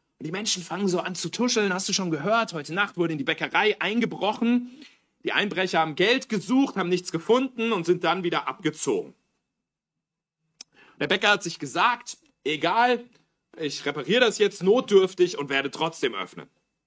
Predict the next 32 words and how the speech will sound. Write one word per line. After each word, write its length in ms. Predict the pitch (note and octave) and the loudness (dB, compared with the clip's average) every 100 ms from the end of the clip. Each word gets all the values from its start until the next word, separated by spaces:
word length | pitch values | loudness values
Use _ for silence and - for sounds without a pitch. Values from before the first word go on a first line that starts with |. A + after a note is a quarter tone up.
| _ _ - | _ _ -6
Ja, 160 | D3 | -2
die 120 | D#3+ A#2+ | -2 -2
Scheibe, 380 | D#3 F3 F#3+ | -2 0 0
um 140 | E3+ B2 | -2 -2
die 80 | C#3 | -4
ist 140 | A#2+ | -4
es 100 | A2+ | -6
zwar 160 | A2+ G2+ | -4 0
schade, 400 | G3 A3+ C4 G3 | 4 4 4 4
aber 360 | D#3 C#3+ - _ | 4 2 -2 _
ich 120 | - | -8
mach 140 | A#2+ - | -4 -2
weiter.“ 380 | D#2+ E2+ - - _ _ _ _ _ _ _ _ _ _ _ _ _ _ _ _ _ - - _ _ _ _ _ _ _ _ _ _ | -4 -4 -8 -14 _ _ _ _ _ _ _ _ _ _ _ _ _ _ _ _ _ -20 -20 _ _ _ _ _ _ _ _ _ _
Was 100 | - | -6
kaum 160 | A3+ C4+ | -2 0
jemand 320 | C4 G3 D3 | 2 0 -2
weiß, 680 | D#3+ C3 D#3 - - - _ _ - | -2 0 0 0 -4 -6 _ _ -10
es 140 | - | -6
ist 120 | G#3+ | -2
nur 100 | A#3+ | -2
ein 60 | A3 | 0
paar 220 | G3+ A3 | 0 0
Wochen 240 | G#3 F3+ | -2 -4
her, 480 | C3+ D3+ C#3+ D#3+ A3 _ _ _ _ _ _ _ | -4 -2 -2 -2 -6 _ _ _ _ _ _ _
da 80 | - | -6
ist 120 | F#3 | -2
etwas 240 | G#3+ F#3 F#3 | 0 0 -2
passiert 600 | D#3+ C3+ - F#3 A#3+ A#3+ | -4 -4 -2 2 0 0
in 180 | E3 G#3 | -2 -2
dieser 380 | G#3+ F3+ D#3 | 0 2 2
selben 360 | C3+ F3 A#3+ C4+ | 2 0 0 -2
Bäckerei, 880 | G#3+ - F3 D3 E3+ F3 B2 A3 | -2 0 0 0 0 2 2 0